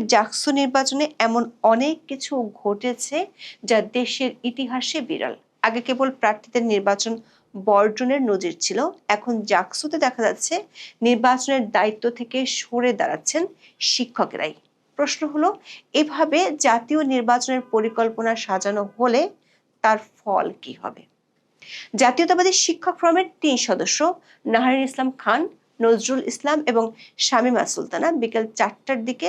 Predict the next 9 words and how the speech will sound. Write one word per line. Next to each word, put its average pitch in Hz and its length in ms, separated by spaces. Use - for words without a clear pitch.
বিভিন্ন 226 320
কেন্দ্র 208 300
ত্যাগ - 220
করেন। - 220
তারাও 240 320
সংবাদ 247 340
সম্মেলন 262 400
করে 262 180
জানান, 214 380